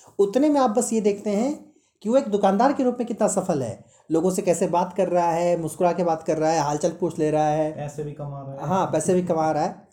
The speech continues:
Speaker 1: तमाम चीज़ें आप ऑब्जर्व करते हैं, लेकिन उसको केवल एक दुकानदार के रूप में आपने देखा है, तो आप उसकी पर्सनैलिटी पूरी तरह से इवैल्युएट नहीं कर सकते।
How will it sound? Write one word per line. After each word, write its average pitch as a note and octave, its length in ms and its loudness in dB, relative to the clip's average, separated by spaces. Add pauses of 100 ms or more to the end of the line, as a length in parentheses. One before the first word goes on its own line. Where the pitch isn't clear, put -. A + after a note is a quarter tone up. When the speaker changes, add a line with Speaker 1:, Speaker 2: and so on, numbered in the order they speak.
(120)
Speaker 1:
तमाम F#3 260 -4
चीज़ें A3 260 -4
आप A3 100 -6
ऑब्जर्व G#3+ 360 0
करते F#3 240 -2
हैं, G3+ 80 -2
लेकिन F#3 340 -4
उसको F3+ 240 -8
केवल G3+ 280 -4
एक F#3+ 160 -4
दुकानदार F3+ 560 -2
के F#3+ 80 -2
रूप E3+ 160 -6
में F3 80 -6
आपने F3 160 -10
देखा C3+ 280 -8
है, A#2 300 -16 (1400)
तो F#3 60 -2
आप E3 220 0
उसकी A3 240 -2
पर्सनैलिटी F#3+ 480 -2
पूरी G#3+ 280 0
तरह A3 140 0
से G#3+ 180 0
इवैल्युएट G3+ 400 0
नहीं E3+ 300 0
कर G#3 140 0
सकते। - 560 -12